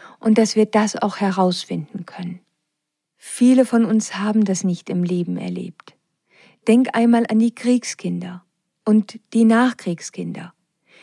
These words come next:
Sie alle haben unter den Traumata der Eltern und ihrer eigenen gelitten.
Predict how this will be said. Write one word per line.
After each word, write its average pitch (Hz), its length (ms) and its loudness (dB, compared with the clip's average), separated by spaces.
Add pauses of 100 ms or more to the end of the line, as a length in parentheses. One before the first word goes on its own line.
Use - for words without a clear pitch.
(120)
Sie - 260 -6
alle 247 380 2
haben 226 300 2
unter 202 240 -2
den 196 260 -2
Traumata 208 600 0
der 190 220 -8
Eltern 226 500 0
und 214 180 -2
ihrer 214 340 -4
eigenen 214 400 0
gelitten. 175 480 -12